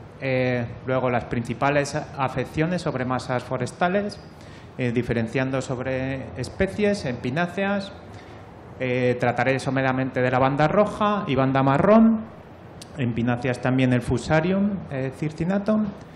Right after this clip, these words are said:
para eucalipto Gonipterus escu-, scutelatus y en castaños Dryoscomu-, Dryoscomus curipilus y Cryptoneria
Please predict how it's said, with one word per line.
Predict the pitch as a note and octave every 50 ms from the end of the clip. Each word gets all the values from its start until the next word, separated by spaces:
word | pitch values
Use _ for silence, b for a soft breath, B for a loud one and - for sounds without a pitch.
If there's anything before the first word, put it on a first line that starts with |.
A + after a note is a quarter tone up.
| B B B B B - -
para | - B2+ B2 A#2+ A#2+
eucalipto | A#2+ A#2 - C3 A#2 B2+ B2+ - - - C3+ B2
Gonipterus | B2 C3 B2 B2+ A#2+ - - - D3+ C#3+ C#3+ C3+ -
escu-, | D3+ - - - D3 C#3 - - - - - D3 C3
scutelatus | B2 G2+ - - - B2+ B2+ A#2+ A#2+ C3 C3 D#3 F3+ F#3 - - A3+ A#3 A#3 A3 - - - - - -
y | - C#3+ C#3
en | C#3 C3
castaños | C3+ C3+ B2+ - - D3+ D3+ D#3 E3 E3 D#3+ D3+ B2+
Dryoscomu-, | B2 C3 C3 C3 C3 C3 - - - - - - C3 C3+ C3+ C3 C3+ C3 C3+ C3 - - -
Dryoscomus | C3+ A2+ A#2 A#2+ A#2+ A#2+ B2 C3 C3+ - - - - D3 C3+ C#3+ D3 D3 D3 - - - - -
curipilus | - C#3+ C#3 C#3+ - - G#3 G3+ G#3 A3+ A3+ A3 A3 - B B B B B B B
y | - B2+ A#2+ A#2+ A#2
Cryptoneria | - - A2 A#2 A2+ - A#2+ A2 A2 A#2 A#2+ A#2 A#2+ A2+ A2+ A#2 A#2